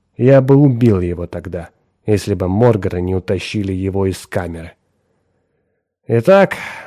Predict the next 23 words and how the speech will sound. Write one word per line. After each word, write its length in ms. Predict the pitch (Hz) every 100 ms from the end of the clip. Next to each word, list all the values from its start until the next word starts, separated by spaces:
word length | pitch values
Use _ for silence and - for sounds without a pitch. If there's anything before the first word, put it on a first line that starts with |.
| -
за 180 | 110
Деей 380 | 107 151 151 113
Торис 420 | 95 127 135 107
послали, 720 | - 95 - 131 165 151 143 - _ _ _
а 160 | - 101
я 340 | 92 101 104
бессилен. 720 | 90 92 - - 95 90 80 85 _ _ _ _ _ _ _ _ -
Ее 360 | - 185 214
завлекут, 920 | 175 156 139 123 110 143 147 104 - _ _ _ _ _ -
и 140 | 117
я 160 | 113 113
понимаю, 600 | 113 107 107 107 104 98
как. 440 | - 107 90 - _ _ _ _ _ -
Уверят, 520 | 123 107 123 139 104
что 200 | - -
лишь 240 | 104 104 98
ее 280 | 92 165
помощь 540 | 185 117 131 131 131 -
может 340 | 110 107 104
предотвратить 760 | - 104 101 - 95 - 147 131
мою 240 | 107 110
неизбежную 760 | 104 95 87 87 95 92 98 90
смерть. 520 | - 101 92 90 _